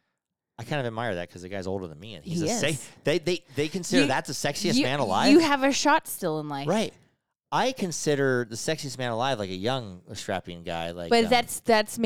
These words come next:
Speaker 1: know,
Speaker 2: maybe
Speaker 1: Liam
Speaker 2: inter-
Speaker 1: Hemsworth or something. I don't know.
Speaker 2: interpretation. And older, per, per your mom, well, your mom thinks
Speaker 1: Right.
Speaker 2: everybody is. So not, my mom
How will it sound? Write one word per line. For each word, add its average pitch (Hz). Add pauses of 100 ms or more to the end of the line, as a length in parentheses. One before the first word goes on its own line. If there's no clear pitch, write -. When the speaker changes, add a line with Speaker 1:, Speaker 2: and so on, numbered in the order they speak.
Speaker 1:
know, 202
Speaker 2:
maybe -
Speaker 1:
Liam 208
Speaker 2:
inter- 196
Speaker 1:
Hemsworth 104
or 82
something. 87
I -
don't 117
know. -
Speaker 2:
interpretation. 214
And 175
older, 214
per, 185
per 185
your 170
mom, 160
well, 175
your 156
mom 143
thinks 139
Speaker 1:
Right. 139
Speaker 2:
everybody 113
is. -
So 165
not, 139
my 156
mom 113